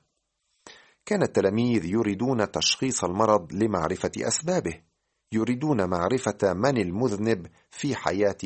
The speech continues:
هذا الرجل الأعمى. هناك أربعة تفسيرات.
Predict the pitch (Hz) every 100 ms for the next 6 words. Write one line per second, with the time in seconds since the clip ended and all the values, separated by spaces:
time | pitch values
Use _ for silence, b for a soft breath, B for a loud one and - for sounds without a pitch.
0 | 82 87 82 - 82 78 78 76 - 60
1 | - - _ _ _ _ _ b b b
2 | b - 180 190 135 120 107 104 127 120
3 | 123 120 117 - 110 - - -